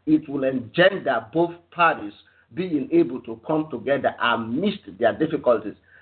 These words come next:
amen, and try to work out a solution. The last one we left off, the last thing we talked about was intimacy.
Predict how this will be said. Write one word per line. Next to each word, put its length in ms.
amen, 340
and 140
try 240
to 60
work 260
out 160
a 100
solution. 480
The 80
last 340
one 200
we 80
left 340
off, 220
the 80
last 300
thing 180
we 80
talked 300
about 300
was 200
intimacy. 680